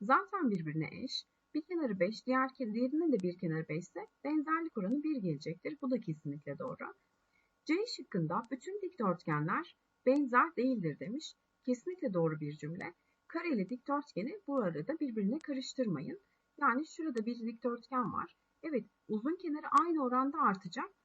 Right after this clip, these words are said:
ama kısa kenarı farklı bir oranda artabilir. Yani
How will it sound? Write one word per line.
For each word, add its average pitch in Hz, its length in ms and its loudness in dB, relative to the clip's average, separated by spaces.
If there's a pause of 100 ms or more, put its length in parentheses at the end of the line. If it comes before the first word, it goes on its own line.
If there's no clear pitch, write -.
(100)
ama 285 220 4
kısa 359 260 -12
kenarı 349 360 -4
farklı 285 340 2
bir 339 100 -8
oranda 285 460 4
artabilir. 214 720 0 (300)
Yani 190 280 4